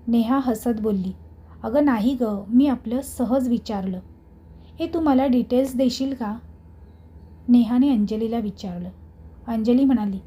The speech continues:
"देईन, पण तू काय करणार त्याचं?" "ओहो, मी विसरलेच होते,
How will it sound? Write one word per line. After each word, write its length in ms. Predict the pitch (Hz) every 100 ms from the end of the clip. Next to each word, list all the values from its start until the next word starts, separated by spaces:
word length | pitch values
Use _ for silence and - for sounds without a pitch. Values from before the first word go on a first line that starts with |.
| -
"देईन, 440 | 202 254 277 254 196 - -
पण 120 | 311 330
तू 120 | 339 359
काय 200 | 359 349
करणार 360 | 285 240 226
त्याचं?" 440 | 214 214 - 208 214 - - - - - -
"ओहो, 480 | 247 214 233 208 190
मी 240 | 226 285
विसरलेच 600 | 262 247 247 247 277 269
होते, 300 | 220 - 180